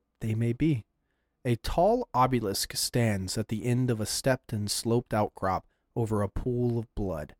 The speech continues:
It is surrounded by blue flame candles and hooded figures chanting in prayer. A robed and hooded figure stands before them,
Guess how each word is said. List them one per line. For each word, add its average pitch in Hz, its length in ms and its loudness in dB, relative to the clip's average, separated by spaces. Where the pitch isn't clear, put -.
It 113 80 0
is 117 100 2
surrounded 117 600 4
by 107 160 2
blue 117 420 0
flame 110 480 0
candles 104 720 -2
and 110 160 -2
hooded 120 400 0
figures 110 420 -2
chanting 117 460 -2
in 104 160 -2
prayer. 95 440 -2
A 131 180 6
robed 139 460 4
and 147 100 4
hooded 139 300 4
figure 120 340 2
stands 127 600 2
before 120 440 0
them, 98 280 -4